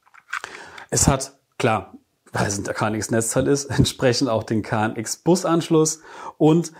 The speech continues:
es hat noch die Ausgangsspannung für weitere Geräte, also der ungedrosselte Ausgang. Das Besondere an diesem Netzteil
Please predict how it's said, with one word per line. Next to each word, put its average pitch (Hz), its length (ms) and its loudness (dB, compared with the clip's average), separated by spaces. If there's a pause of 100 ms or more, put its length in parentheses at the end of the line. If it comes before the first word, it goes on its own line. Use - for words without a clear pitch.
(140)
es 127 220 0
hat 123 220 2
noch 113 260 0 (200)
die 156 120 2
Ausgangsspannung 107 960 -2
für 123 260 0
weitere 95 360 -4
Geräte, 104 420 -2
also - 140 -6
der - 160 -6
ungedrosselte 117 680 -4
Ausgang. - 360 -12 (520)
Das 165 120 2
Besondere 220 420 6
an 190 100 4
diesem 170 380 4 (100)
Netzteil 143 680 0